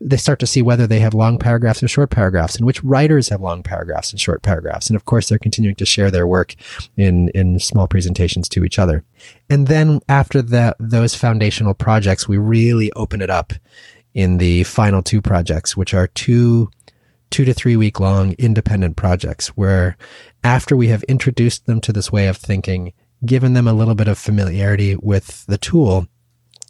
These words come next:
they then can start to ask questions about topics that are of interest to them. And this gets back to your original question about how kids use it.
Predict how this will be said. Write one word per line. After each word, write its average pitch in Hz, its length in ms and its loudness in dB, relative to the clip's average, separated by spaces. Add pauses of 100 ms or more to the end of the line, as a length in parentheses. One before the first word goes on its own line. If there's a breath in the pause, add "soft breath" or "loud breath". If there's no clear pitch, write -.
they 110 220 2
then 110 360 2
can 110 120 2
start 107 280 0
to - 120 -6
ask 101 220 -2
questions 98 420 -2
about 92 260 -2
topics - 440 -2
that 98 160 -2
are 92 140 2
of 90 100 -2
interest - 560 -2
to - 80 -4
them. 82 340 -4 (800 loud breath)
And 123 160 4
this 131 140 2
gets - 180 -4
back 117 200 0
to - 120 0
your 98 60 4
original 98 280 2
question - 480 -2
about 92 300 -2
how 104 220 0
kids 95 340 -4
use 90 240 0
it. - 180 -4